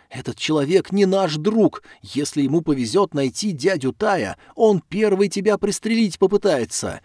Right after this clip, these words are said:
Тут не место и не время соблюдать конвенцию об обращении с военнопленными».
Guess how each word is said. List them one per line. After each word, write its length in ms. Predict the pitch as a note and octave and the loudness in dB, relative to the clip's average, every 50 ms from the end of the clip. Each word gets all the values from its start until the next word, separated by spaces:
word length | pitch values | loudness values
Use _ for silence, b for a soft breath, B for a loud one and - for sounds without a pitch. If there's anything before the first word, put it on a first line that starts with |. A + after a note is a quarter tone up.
| b b b b | b b b b
Тут 320 | - E3+ D#3+ D3+ - E3+ | 0 0 0 0 -2 -2
не 160 | E3+ E3 D#3 | 0 0 0
место 400 | D#3 F3+ F3 D3+ - - - F3 | 0 0 -2 -4 -6 -4 -4 -2
и 20 | F3 | 0
не 140 | E3+ E3 | 0 0
время 360 | C#3+ C3+ E3 G#3 F#3+ F3 D#3+ D3+ | 0 0 2 2 2 2 2 -2
соблюдать 480 | - - E3 D3+ D#3 D3 G3 G3 - - | -2 0 2 4 4 4 2 -2 -2 -2
конвенцию 760 | E3+ D3+ D3+ C3 F3 A3+ G#3 D#3+ - - - B2 G#2 G2 B B B B | -2 -2 -2 -2 -2 -2 -2 -2 -4 -4 -4 -4 -4 -4 B B B B
об 140 | G#3 G3 | 2 2
обращении 640 | F#3+ E3+ D#3+ D3+ B2+ - - - A#3 G#3+ F#3 F3 F3 E3 | 4 2 2 -4 -4 -4 -4 -2 -2 -2 0 0 0 -2
с 120 | - - | -2 0
военнопленными». 1040 | A3 A3 G#3 G#3 G#3+ F#3+ - - F3 F3 E3+ E3 E3 D#3+ D#3 D#3 D#3 D#3 D3+ C#3+ | 0 0 0 2 0 0 -2 0 0 0 0 0 0 0 0 0 0 -2 -2 -4